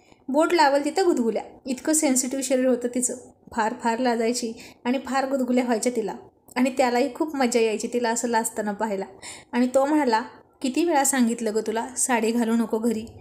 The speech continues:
बघ घरात असूनसुद्धा कसे वरण पडले आहेत, ब्लाऊजचा सेपरेट असा एक पोर्शनच तयार झाला आहे सगळ्या पाठीवर आणि हातावर." मग त्यानं तिच्या पाठीला साबण लावली. पाठ धुवून त्यानं हळूवार हात फिरवत म्हणाला, "मयू,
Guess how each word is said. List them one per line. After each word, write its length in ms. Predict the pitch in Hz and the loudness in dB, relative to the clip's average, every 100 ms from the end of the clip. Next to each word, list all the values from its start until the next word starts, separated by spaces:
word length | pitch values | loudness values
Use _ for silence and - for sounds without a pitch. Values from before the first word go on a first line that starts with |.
| - - | -18 -2
बघ 260 | 269 349 247 | 0 0 0
घरात 280 | 269 262 | 2 2
असूनसुद्धा 520 | 254 262 254 269 233 226 | 2 0 0 0 -2 -2
कसे 240 | 254 254 | 0 0
वरण 320 | 240 240 247 | 2 2 2
पडले 280 | 247 247 233 | 0 2 2
आहेत, 160 | 247 254 - - _ 247 | 0 -2 -8 -20 _ -4
ब्लाऊजचा 480 | 214 214 214 226 | 0 0 -2 0
सेपरेट 420 | 220 233 - 220 226 | 0 0 -2 -2 0
असा 180 | 233 | 0
एक 200 | 226 226 | 0 -4
पोर्शनच 520 | 254 220 - 220 240 247 | -2 0 0 -2 -2 0
तयार 200 | 240 233 | 0 2
झाला 240 | 262 226 | 0 2
आहे 160 | 240 214 - - - | 0 -2 -8 -16 -4
सगळ्या 400 | - 247 233 247 | -2 0 0 0
पाठीवर 480 | 247 254 254 240 233 | 0 0 2 2 2
आणि 180 | 233 | 0
हातावर." 400 | 302 294 214 202 - - _ - - - - - | 0 0 0 -4 -6 -16 _ -20 -16 -16 -14 -2
मग 120 | 277 | -2
त्यानं 460 | 277 277 277 285 254 | 2 2 4 2 0
तिच्या 200 | 262 254 | 0 -2
पाठीला 380 | 262 262 247 247 | 0 -2 0 0
साबण 360 | 262 254 220 226 | 0 0 -2 -2
लावली. 320 | 214 202 214 - _ _ _ - | -2 -4 -8 -16 _ _ _ 2
पाठ 260 | 233 233 | 2 4
धुवून 360 | 240 247 240 240 | 2 2 2 -2
त्यानं 300 | - 247 269 | -4 -2 0
हळूवार 400 | 254 254 240 247 | 2 4 4 4
हात 140 | 254 220 - | 2 0 0
फिरवत 260 | 240 226 226 | 0 0 0
म्हणाला, 400 | 247 254 233 196 | 2 2 2 0
"मयू, 460 | 226 226 269 254 | -2 0 2 0